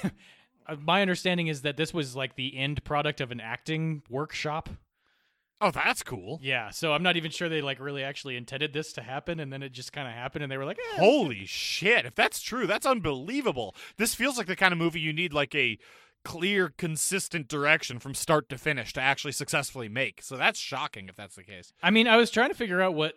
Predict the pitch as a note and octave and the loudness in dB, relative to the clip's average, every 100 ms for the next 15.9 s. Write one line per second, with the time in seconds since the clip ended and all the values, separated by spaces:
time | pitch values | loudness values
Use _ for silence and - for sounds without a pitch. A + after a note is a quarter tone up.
0 | _ D3 D3+ F#3+ - D#3+ - E3+ F3+ D#3 | _ 0 2 2 -4 -6 -6 -6 -2 -2
1 | C#3 A2+ C3+ F#3 G#3+ G#3 _ _ C#3+ C#3 | -2 -4 -4 -2 -4 -6 _ _ -4 -2
2 | C3+ B2+ B2 D3 E3+ F3 D#3+ D3 C3+ B2+ | -2 -4 -6 -6 -4 -2 -2 -2 -4 -4
3 | C#3 - A#2 A#2 B2+ B2+ A#2+ F3+ F3 E3+ | -4 -4 -8 -6 -4 -4 -4 -2 0 2
4 | E3+ D#3+ D#3+ - D#3 D3+ D3 C3+ B2+ C#3 | 0 0 -2 0 -2 -2 -4 -4 -2 -2
5 | B2+ A#2+ B2 B2 B2+ A#2+ A#2 G#2+ - _ | -2 -2 -4 -4 -4 -6 -8 -10 -12 _
6 | _ _ _ _ _ - A#2+ B2 A#2+ A2 | _ _ _ _ _ -14 -10 -8 -6 -6
7 | C3+ B2 A2+ - - - _ _ _ _ | -6 -6 -6 -8 -14 -16 _ _ _ _
8 | _ _ _ _ _ _ _ _ _ A#2 | _ _ _ _ _ _ _ _ _ _
9 | _ B2 A#2 - C3+ - C3 C3 A#2+ A2+ | _ -12 -10 -4 -4 -4 -10 -10 -10 -8
10 | A#2+ - A2+ G#2+ - _ _ _ _ A#2+ | -10 -10 -14 -14 -16 _ _ _ _ -8
11 | A2+ B2 D#3 B2+ B2 A2+ - _ _ _ | -8 -8 -6 -2 -2 -4 -12 _ _ _
12 | _ _ C#3+ D#3 D3+ D#3+ D#3 D3+ E3+ E3 | _ _ -8 -6 -2 2 6 6 4 0
13 | D3+ E3 E3 G3 F3+ G3 D#3 E3 C3 A#2+ | -2 4 4 4 2 0 4 4 2 -4
14 | B2+ C3 C3 D#3 E3 D#3+ C3+ E3 D#3 C#3 | -6 -6 -2 -2 -2 -8 -6 -8 -4 -4
15 | C3+ A#2 C3 C3 C3 B2+ B2 A#2 | -4 -6 -4 -4 -4 -4 -4 -6